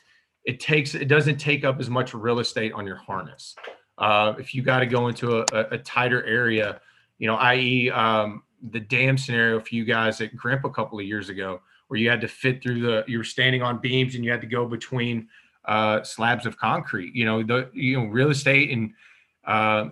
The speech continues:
getting caught on things. Or this past year going into the tube, um, I had a piece of cord hanging on, uh, my harness, and it got jammed up on the top of that tube when I went inverted to go down and make my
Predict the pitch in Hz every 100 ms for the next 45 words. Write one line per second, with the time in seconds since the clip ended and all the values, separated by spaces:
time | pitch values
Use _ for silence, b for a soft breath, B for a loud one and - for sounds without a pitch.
0 | - 127 127 120 - 123 135 123 117 120
1 | 117 143 143 139 131 - 131 143 - 127
2 | 113 123 131 127 113 104 104 - 156 156
3 | 101 - 110 110 101 - b b b b
4 | 101 123 127 131 127 120 113 120 117 147
5 | 135 127 - 127 143 120 131 131 120 117
6 | 120 120 - 107 107 104 107 - _ _
7 | 110 104 104 104 - 120 131 143 - 113
8 | 110 113 107 113 117 117 117 107 107 107
9 | 110 107 - 120 127 117 107 104 104 98
10 | 110 107 104 101 104 95 104 101 95 b
11 | b b b - - 110 101 98